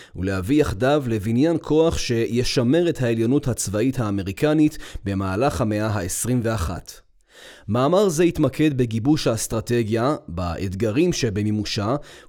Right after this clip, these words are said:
ובמסקנות הנובעות מכך. לפירוט הצעדים הארגוניים והטכנולוגיים הכלולים באסטרטגיה,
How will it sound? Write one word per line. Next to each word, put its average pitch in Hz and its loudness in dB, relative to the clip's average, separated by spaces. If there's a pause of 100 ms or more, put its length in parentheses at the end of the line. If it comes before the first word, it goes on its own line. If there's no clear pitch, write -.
ובמסקנות 143 2
הנובעות 117 0
מכך. 80 -4 (280)
לפירוט 101 -2
הצעדים 131 0
הארגוניים 120 2
והטכנולוגיים 139 2
הכלולים 113 0
באסטרטגיה, 101 -2